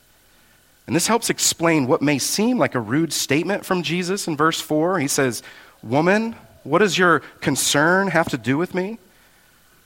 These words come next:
In English, that sounds rough. It is, it is a, a rebuke, but I think it's softer than the way it sounds to our ears. Perhaps ma'am would suffice. This is a rebuke, a mild rebuke.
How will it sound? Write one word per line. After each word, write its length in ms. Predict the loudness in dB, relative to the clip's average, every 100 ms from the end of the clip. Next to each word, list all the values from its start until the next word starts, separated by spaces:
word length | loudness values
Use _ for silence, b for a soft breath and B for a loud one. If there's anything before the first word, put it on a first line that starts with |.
| -4
In 160 | 0
English, 400 | 2 2 4 2
that 100 | 0
sounds 360 | 2 2 2 -2
rough. 420 | 2 4 4 0
It 80 | 0
is, 420 | 2 0 -4 -6 -10
it 140 | -2 0
is 220 | 0 2
a, 240 | 0 0 B B B
a 100 | -4
rebuke, 720 | -2 -6 -4 -2 -2 -4 -14 -2
but 100 | 0
I 60 |
think 160 | 0 0
it's 220 | 0 0
softer 720 | 0 2 2 0 -2 -2 -2 b b b
than 100 | -2
the 80 | 0
way 140 | 0
it 80 | 0
sounds 680 | 0 2 2 2 -2 -6 -10 b b b
to 160 | -2 2
our 120 | 4
ears. 340 | 2 0 0 -2
Perhaps 400 | -2 0 0 -2
ma'am 640 | -2 0 2 0 0 -4 b b b b b b _ _ _ _ _ _
would 160 | -6 -4
suffice. 760 | -2 0 2 2 0 -6 -6 -12 _ _ _ _ _ _ _ -20 -12
This 160 | -4 -2
is 120 | 0
a 40 |
rebuke, 460 | 0 0 0 -2 -2
a 60 |
mild 480 | -2 2 4 2 0
rebuke. 540 | -4 -6 -6 -6 -6